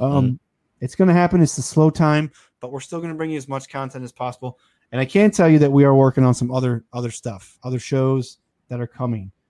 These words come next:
Speaker 1: Um, if you guys follow us, you guys have seen other personalities on our channel with pre-recorded videos and some other shows.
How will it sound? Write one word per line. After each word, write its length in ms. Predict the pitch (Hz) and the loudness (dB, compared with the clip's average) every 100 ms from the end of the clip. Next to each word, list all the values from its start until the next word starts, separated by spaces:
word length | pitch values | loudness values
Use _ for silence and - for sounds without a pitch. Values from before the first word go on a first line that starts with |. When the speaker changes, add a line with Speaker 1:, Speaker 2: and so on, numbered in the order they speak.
| _ - | _ -12
Speaker 1:
Um, 260 | 131 120 120 | -6 -4 -4
if 120 | - | -6
you 80 | 131 | -4
guys 240 | 131 127 | -2 -4
follow 400 | - 135 135 131 | -2 0 2 2
us, 180 | 123 - | 2 -2
you 60 | |
guys 180 | 123 120 | -4 -4
have 100 | 120 | -6
seen 200 | - 139 | -8 -6
other 160 | 135 131 131 | -4 -4 -4
personalities 580 | 127 127 127 127 123 | -4 -6 -4 -4 -6
on 220 | 117 120 123 | -10 -12 -12
our 80 | 117 | -14
channel 340 | - 123 123 | -16 -16 -16
with 140 | 113 _ _ _ - | -18 _ _ _ -6
pre-recorded 440 | 170 165 160 165 151 | -2 -2 2 0 2
videos 380 | 147 143 139 | 0 2 0
and 100 | 131 | -4
some 140 | - 127 | -10 -8
other 100 | 127 | -8
shows. 360 | - 131 123 | -6 -6 -6